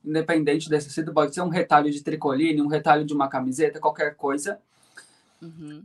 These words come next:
Speaker 1: Esses produtos aí básicos, porque tem muitas peças da costura criativa que a gente não utiliza a máquina, que são peças simples e fáceis que você pode costurar todas à mão.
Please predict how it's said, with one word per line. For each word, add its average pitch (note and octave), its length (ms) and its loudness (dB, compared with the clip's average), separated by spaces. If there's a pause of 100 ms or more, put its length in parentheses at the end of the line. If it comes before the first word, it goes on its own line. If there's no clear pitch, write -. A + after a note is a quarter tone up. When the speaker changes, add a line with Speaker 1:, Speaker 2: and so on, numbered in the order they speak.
Speaker 1:
Esses F3+ 300 0
produtos F3+ 440 0
aí F3+ 220 2
básicos, D#3+ 400 6
porque F#3 200 -2
tem F3+ 120 0
muitas G#3 340 0
peças D#3+ 340 2
da D#3 100 2
costura D3+ 340 -2
criativa D3+ 420 -2
que G3 120 -2
a G3 40 2
gente G#3 200 2
não G3+ 160 2
utiliza G#3 420 2
a - 20 6
máquina, - 460 0 (440)
que D#3+ 100 -8
são F3 160 0
peças F#3 320 0
simples F#3+ 340 0
e F3 80 -6
fáceis F3 320 6
que G3 100 -6
você F3 240 -6
pode E3+ 260 2
costurar E3+ 420 2
todas E3 340 0
à E3+ 120 8
mão. E3+ 280 4